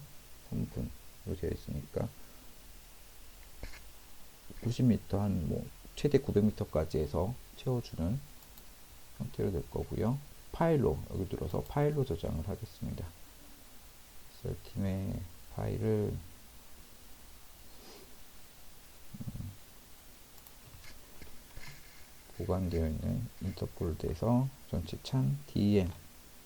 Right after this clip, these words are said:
일단 테라인 모델 디티엠 올 에서 팁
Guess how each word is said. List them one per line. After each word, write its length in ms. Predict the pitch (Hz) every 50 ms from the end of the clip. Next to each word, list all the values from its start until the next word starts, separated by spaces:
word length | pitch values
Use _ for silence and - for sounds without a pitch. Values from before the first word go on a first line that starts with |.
| - - - - - - - - - - - - - - - - - - - -
일단 220 | - - - 104 - -
테라인 400 | - - 135 131 131 127 127 117
모델 380 | 95 85 - - 82 87 110 113 - -
디티엠 560 | - - - - - 113 117 127 135 139 - - - - - - - - - - - - - - - - - - - - - - - - - - - - - - -
올 300 | - 95 101 110 110 117 - - - - - - - - - - - - - - - - - - - - - - - - - - - - - - -
에서 260 | - - - - - -
팁 100 | - 131